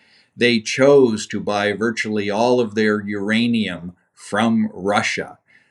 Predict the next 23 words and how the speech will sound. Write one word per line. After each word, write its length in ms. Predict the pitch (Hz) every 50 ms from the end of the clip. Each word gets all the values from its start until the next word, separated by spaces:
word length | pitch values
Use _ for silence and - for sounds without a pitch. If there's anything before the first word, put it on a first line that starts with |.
| _ _ -
And 220 | 113 110 113 113 104
now 260 | 107 113 117 117 120
they're 300 | 110 117 117 117 117 113
choosing 720 | - - - 147 151 165 160 - - 113 101 92 92 90
to 220 | - - 98 92 92
source 580 | - - 113 110 107 107 104 101 98 - -
most 480 | 90 90 95 98 110 117 110 - - 104
of 240 | 98 101 104 101 98
their 400 | 104 107 104 101 101 98 - _ _ _ _ _ _ _ _ _ _ _ _ _ _ _ _ _
critical 600 | - - - - 165 170 151 135 135 131 131 127
materials, 720 | 123 120 110 - 127 123 123 123 123 123 120 113 113 110 113
including 640 | 110 110 107 - - 139 160 180 165 135 117 107 95
copper, 460 | - 98 90 90 90 - 98 98 98
from 360 | - - 107 104 107 107 107 95
other 260 | 98 98 95 98 95
countries. 640 | - - 107 101 98 - - 87 80 73 - - _ _ _ _ _ _ _ _ _ _ _ _ _ _ _ _ _ _ _ _ _ _ _
You 180 | 127 123 127 123
would 260 | 120 120 113 110 107
think 640 | - - - 202 226 202 127 - - _ - - - _ _ _ -
that 220 | 98 107 104 101
at 180 | 101 98 - -
some 320 | - 120 113 117 117 110
point 460 | 107 - - 120 117 101 78 - -